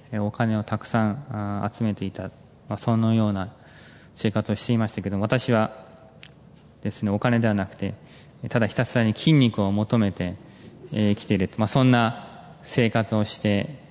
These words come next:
えー、いました。えー、まあ、筋肉があればですね、えー、なんとかなるんじゃないか、あ、モテるかもしれないし、ですね、人生うまくいくかもしれない。ただひたすらに筋肉を求めていました。まあ、ザーカイと、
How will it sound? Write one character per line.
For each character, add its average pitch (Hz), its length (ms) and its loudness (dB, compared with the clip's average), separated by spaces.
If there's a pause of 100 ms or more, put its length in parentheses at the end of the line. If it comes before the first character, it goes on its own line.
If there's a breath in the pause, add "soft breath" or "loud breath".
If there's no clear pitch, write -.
(120)
え 101 140 -4
ー、 98 60 -4
い 98 40 -4
ま 95 120 -6
し - 80 -12
た。 - 120 -16 (1120)
え 95 200 -6
ー、 95 40 -8
ま 101 80 -8
あ、 - 40 -10
筋 151 160 4
肉 123 280 6
が 113 120 4
あ 131 60 4
れ 131 100 4
ば 98 180 2
で 101 140 -6
す - 120 -8
ね、 98 380 -2
え 95 220 -6
ー、 - 40 -6
な 120 140 2
ん 127 80 0
と 117 80 -2
か 110 100 -2
な 113 120 0
る 120 80 2
ん 120 40 0
じ 110 60 -4
ゃ 107 40 0
な 104 120 -2
い 98 60 -6
か、 - 140 -16 (560 loud breath)
あ、 101 400 -4 (100)
モ 113 140 4
テ 139 100 2
る 117 100 2
か 107 120 -2
も 98 80 0
し - 140 -6
れ 98 80 0
な 98 120 -2
い 92 60 -4
し、 95 260 -6 (300)
で 98 160 -8
す - 100 -10
ね、 92 240 -2 (320)
人 117 220 6
生 104 140 4
う 117 60 8
ま 135 160 6
く 113 100 4
い 107 80 6
く - 80 -16
か 123 100 2
も 107 100 4
し - 120 -6
れ 95 80 2
な 92 100 -2
い。 90 60 -6 (460 loud breath)
た - 120 -2
だ 107 80 4
ひ - 80 -10
た 110 80 0
す 110 120 -4
ら 104 60 0
に 101 60 -2
筋 - 140 -6
肉 101 240 0
を 95 40 -4
求 98 240 -4
め 95 80 -2
て - 120 -10
い - 40 -6
ま - 60 -12
し - 60 -16
た。 - 60 -20 (680 loud breath)
ま 107 80 4
あ、 - 20 4
ザ 156 160 6
ー 151 60 4
カ 143 120 4
イ 117 80 4
と、 101 240 4